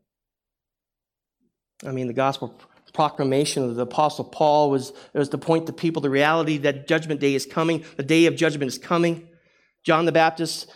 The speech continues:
"Prepare your hearts, the Lord is near." And what's the response to that? Repentance. Repentance.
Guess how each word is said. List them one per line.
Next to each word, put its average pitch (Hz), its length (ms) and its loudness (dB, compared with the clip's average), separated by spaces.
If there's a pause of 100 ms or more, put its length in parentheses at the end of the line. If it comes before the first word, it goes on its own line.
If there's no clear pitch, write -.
(100)
"Prepare 180 580 2
your 143 160 0
hearts, 170 460 0 (180)
the 143 160 -2
Lord 165 500 4
is 139 200 -6
near." 170 580 2 (3750)
And 143 100 4
what's 175 160 2
the 202 100 2
response 185 520 2
to 233 140 2
that? 220 440 0 (960)
Repentance. 156 760 -6 (1900)
Repentance. - 720 -12